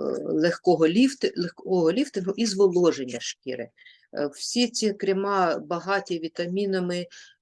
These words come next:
ефірними маслами. Я щас не буду перераховувати склад, але вони чудово працюють. Знову ж таки, якщо вам вже не двадцять п'ять років, а більше, то, звичайно,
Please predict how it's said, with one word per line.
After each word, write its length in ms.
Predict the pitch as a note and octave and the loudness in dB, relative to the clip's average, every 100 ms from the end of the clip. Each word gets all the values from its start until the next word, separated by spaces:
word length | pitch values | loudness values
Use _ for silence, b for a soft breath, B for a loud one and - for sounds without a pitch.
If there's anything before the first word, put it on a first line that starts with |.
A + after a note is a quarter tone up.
| - | -6
ефірними 580 | - F3 E3 E3 D#3 D#3 | 0 0 0 0 -2 0
маслами. 680 | D#3+ - F#3 G3+ F#3+ E3 | 0 0 2 4 4 2
Я 120 | D#3+ D#3 | 2 2
щас 240 | D#3+ - | -2 -2
не 60 | D#3 | -4
буду 240 | E3 D3 | -2 -4
перераховувати 760 | D3 D3 D3 - D#3 C#3+ C#3+ C#3+ | -4 -4 -6 -4 -4 -2 -2 -4
склад, 360 | - G3+ A#3+ - | -2 0 0 -2
але 200 | D3+ D3+ | -4 -2
вони 240 | D#3 G#3 | -2 -2
чудово 440 | A#3 E3+ D#3 E3+ E3 | -4 -6 -4 -4 -4
працюють. 600 | C#3 - - C3+ B2 - B B B B - | -6 -10 -4 -4 -4 -10 B B B B -8
Знову 320 | D3 G#3+ F#3 D3 | 2 6 6 4
ж 120 | - | -2
таки, 280 | C3 C3 - B - | -6 -8 -10 B -2
якщо 340 | E3 - G3 | 0 4 4
вам 260 | E3+ D#3 C3+ | 4 0 -2
вже 180 | C#3+ | -4
не 160 | C#3 D#3+ | -2 -2
двадцять 400 | C#3+ C#3 - C3+ - | 0 -4 -4 -6 -2
п'ять 220 | C#3+ - | -2 0
років, 360 | C3 - C3 | -4 -4 -2
а 60 | D3 | -2
більше, 340 | E3+ B3 - | 0 -2 -2
то, 160 | E3 D#3+ | -4 -4
звичайно, 520 | C#3+ D3 A3 A#3 A3 | -2 -2 0 0 -2